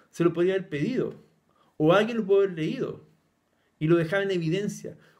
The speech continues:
¿Cómo un jefe, un oficial, un coronel en campaña, en guerra, frente al enemigo, iba a estar redactando, eh, pensamientos negativos de su jefatura? Eso casi tipifica para delito, delito militar.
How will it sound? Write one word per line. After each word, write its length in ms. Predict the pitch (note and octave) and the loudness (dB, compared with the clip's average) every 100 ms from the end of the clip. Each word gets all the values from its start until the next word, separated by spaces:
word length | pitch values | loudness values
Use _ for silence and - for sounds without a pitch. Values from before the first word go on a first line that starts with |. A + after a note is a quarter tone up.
| _ | _
¿Cómo 200 | - G#3+ | 2 2
un 120 | C4 | 2
jefe, 480 | A3+ - A3+ D#4+ D#4+ | -6 -8 -4 -4 -2
un 100 | G3+ | -2
oficial, 680 | F#3 D#3 D3+ - F3 B3 D4 | -2 -4 -8 -6 -2 -2 0
un 180 | G#3+ - | -2 -2
coronel 800 | E3 D3+ C#3 B2+ A3+ E4 A3+ - _ - | -2 0 0 -2 -4 -4 -6 -12 _ -4
en 240 | E3 E3 | 0 0
campaña, 680 | D#3+ D3+ C#3+ - - D4+ C4 | 0 -2 -4 -6 -2 -2 0
en 220 | F#3 E3 | 0 0
guerra, 320 | D3 D#4 E4 E3+ | -2 -2 0 2
frente 340 | A3+ A#3+ A#3 | 0 0 0
al 60 | G#3 | 0
enemigo, 760 | F#3 E3+ A#3+ D#4+ G4 G#4+ - _ _ - | 0 0 0 2 2 2 -8 _ _ -4
iba 180 | G#3+ A#3 | 2 2
a 40 | |
estar 380 | G#3 A#3+ B3 D#3+ | 2 -4 -4 -4
redactando, 1000 | F#3 F#3+ F#3 - A#3 C#4+ D4 D4 E4+ - - _ - | 2 2 2 -2 -4 -2 -4 -2 -4 -4 -14 _ 0
eh, 240 | E3 E3 | 2 2
pensamientos 680 | F3 F3 E3 F3 A3+ B3 A3 | 0 -2 0 0 0 0 0
negativos 380 | G3 F#3+ A3+ | 0 0 0
de 60 | A3 | -2
su 140 | G#3+ E3 | -2 -8
jefatura? 640 | F3 D3+ D3 D#4+ E4 E4+ F4 _ _ _ _ _ _ _ _ _ _ _ _ | -4 -2 0 -2 -2 -4 -12 _ _ _ _ _ _ _ _ _ _ _ _
Eso 220 | A3 A3 A#3 | 0 0 0
casi 220 | B3+ B3 | -2 -4
tipifica 340 | A3+ A#3 A#3 | -6 -4 -2
para 180 | A3 G3 | -2 -2
delito, 400 | A#3 A3+ - - | -2 -6 -10 -12
delito 240 | C#3+ F3 F#3 | -6 -4 -4
militar. 480 | F#3+ G3+ A2+ - | -4 -6 -6 -8